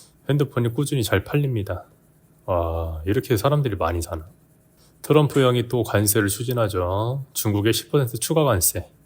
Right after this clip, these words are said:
이러니까 경제 지표가 박살이 나죠. 주식, 코인 다 지금 박살입니다, 박살. 하, 일 년 후엔 또 어떻게 될지 한번 지켜보겠습니다.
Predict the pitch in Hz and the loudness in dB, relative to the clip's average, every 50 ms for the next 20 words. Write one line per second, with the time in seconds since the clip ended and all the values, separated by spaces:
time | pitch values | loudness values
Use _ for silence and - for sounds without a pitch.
0 | _ _ _ _ _ _ _ _ _ _ _ _ _ _ _ _ _ - 127 147 | _ _ _ _ _ _ _ _ _ _ _ _ _ _ _ _ _ 2 4 6
1 | 170 165 151 - 139 120 107 - - - - - - - 113 113 123 113 110 98 | 6 4 4 4 4 4 4 2 -2 -14 -14 -8 -4 -2 0 2 2 2 0 0
2 | - 107 95 - - - 92 - - 117 98 90 85 85 85 85 - 92 87 85 | 0 0 -2 0 0 -2 -2 0 2 2 2 2 2 0 -2 -2 -4 -8 -10 -10
3 | 90 92 - _ _ _ _ _ _ _ _ _ _ _ _ - - 113 101 - | -12 -14 -16 _ _ _ _ _ _ _ _ _ _ _ _ 0 2 2 4 4
4 | 104 95 - - - - 123 113 110 101 95 - 98 90 - 92 85 - 95 - | 2 -2 -2 -4 -4 -2 0 0 0 -2 -4 -4 -4 -4 -4 -6 -6 -6 -6 -4
5 | - 110 101 95 87 87 - - 95 - - - 104 95 - - - - _ _ | -2 -2 -2 -2 -2 -4 -2 -4 -4 -4 -4 -6 -6 -8 -8 -10 -12 -16 _ _
6 | _ _ _ _ _ _ _ _ _ _ _ _ _ _ _ _ _ _ _ _ | _ _ _ _ _ _ _ _ _ _ _ _ _ _ _ _ _ _ _ _
7 | _ _ _ _ _ _ _ - - - - - - - - 110 113 117 120 117 | _ _ _ _ _ _ _ -20 -18 -16 -16 -16 -12 -6 -2 0 2 2 2 2
8 | 113 110 104 92 107 98 98 - - - 110 101 92 - - 95 92 90 90 90 | 2 0 0 2 2 2 2 2 2 2 2 2 2 0 0 -2 -2 -2 0 -2
9 | 87 90 110 131 127 - - - 101 90 90 90 92 - - - 87 82 - 92 | -2 -2 -2 -4 -6 -6 -6 -4 -4 -4 -4 -6 -8 -8 -8 -8 -10 -8 -6 -6
10 | 85 82 87 95 110 143 | -4 -2 -2 -2 -2 -4